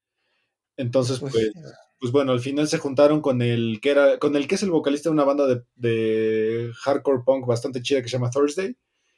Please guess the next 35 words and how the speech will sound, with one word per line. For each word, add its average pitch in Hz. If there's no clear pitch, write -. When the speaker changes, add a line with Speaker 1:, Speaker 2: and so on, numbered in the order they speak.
Speaker 1:
y 131
formaron 131
una 135
banda 127
que 123
se -
llama 123
No 123
Devotion. 110
Speaker 2:
No 139
Devotion, 117
sí. 143
Que 196
no 233
está 294
tan 180
mal, 220
me 202
recuerda 165
un 185
poco 185
a -
los 110
Deftones, 127
por -
cierto. -
Speaker 1:
Sí, 311
suena 240
un 214
poco 208
a 196
eso. 247
Speaker 2:
Es 147
similar. 113
Speaker 1:
Eh, 131